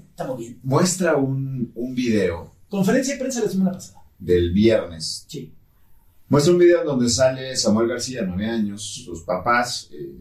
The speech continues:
Speaker 2: presuntamente con un líder del, del cártel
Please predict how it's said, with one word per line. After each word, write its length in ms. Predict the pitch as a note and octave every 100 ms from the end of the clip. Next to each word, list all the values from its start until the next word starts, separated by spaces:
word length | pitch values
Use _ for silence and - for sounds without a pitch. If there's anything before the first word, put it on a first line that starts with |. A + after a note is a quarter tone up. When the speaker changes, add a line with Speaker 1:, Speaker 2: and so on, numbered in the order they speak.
| - -
Speaker 2:
presuntamente 680 | - - F#2 F2+ F#2 F2 -
con 180 | D2+ D#2
un 140 | E2
líder 420 | F#2 F#2 F#2+ F#2
del, 300 | F2 D#2+ D#2 -
del 200 | - -
cártel 680 | F2 - - F2+ E2+ -